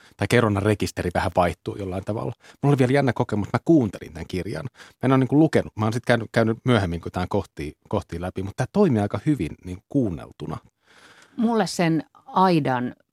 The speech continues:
Speaker 2: jotenkin tarina jännästi yhdistyi ihan toiseen henkilöön ja ihan toisen aihepiirihenkilöön. Mä kävin vähän aikaa sit Komteatterissa katsomassa Lou Salome-nimisen näytelmän, jossa on tämmönen suunnilleen samoihin aikoihin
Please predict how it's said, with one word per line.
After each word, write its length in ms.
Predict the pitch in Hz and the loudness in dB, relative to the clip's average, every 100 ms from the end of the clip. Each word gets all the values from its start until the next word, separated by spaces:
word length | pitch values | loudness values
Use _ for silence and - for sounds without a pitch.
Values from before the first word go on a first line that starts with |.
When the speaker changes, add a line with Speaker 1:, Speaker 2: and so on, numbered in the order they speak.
| _ _ | _ _
Speaker 2:
jotenkin 380 | 69 160 143 156 | -14 -10 -8 -2
tarina 360 | 170 160 143 131 | 2 2 2 2
jännästi 720 | 151 147 127 127 - 131 - - | 2 2 2 -4 -4 -4 -4 -2
yhdistyi 460 | 165 151 139 139 - | 0 0 -4 -6 -4
ihan 220 | 196 185 | -4 -2
toiseen 540 | 202 196 143 131 120 | 0 0 0 -4 -6
henkilöön 600 | 139 143 143 180 170 165 | -2 0 0 0 0 0
ja 100 | 156 | 0
ihan 200 | 160 160 | 0 -2
toisen 360 | 151 170 160 147 | 0 -2 -2 0
aihepiirihenkilöön. 1160 | 180 160 139 - 117 123 127 139 123 127 120 131 | 0 0 -2 -4 -6 -6 -4 -4 -4 -6 -4 -4
Mä 80 | |
kävin 260 | 143 160 160 | -4 -2 -2
vähän 160 | 165 160 | 0 0
aikaa 260 | 139 131 | 0 -4
sit 120 | 127 _ | -6 _
Komteatterissa 720 | 160 147 135 117 - 117 117 | 0 0 -2 -10 -8 -10 -8
katsomassa 680 | 139 127 - 120 120 - 151 135 _ _ _ - | -8 -8 -8 -8 -8 -4 -2 -2 _ _ _ 0
Lou 220 | 190 156 | 2 2
Salome-nimisen 1200 | - 147 135 113 117 160 _ - 143 143 156 156 | 2 2 2 0 -4 -10 _ -6 0 2 2 2
näytelmän, 760 | 165 151 135 120 120 151 143 147 _ _ _ _ 156 | 4 2 0 -4 -2 -2 -2 -4 _ _ _ _ -10
jossa 180 | - | -6
on 40 | 151 | -2
tämmönen 420 | 147 143 151 151 - | 2 2 2 0 -2
suunnilleen 440 | 233 214 190 185 | 0 0 0 -2
samoihin 460 | 220 214 156 139 139 | -2 -2 -2 0 0
aikoihin 680 | 147 139 - 127 127 113 | 0 -2 -8 -6 -6 -8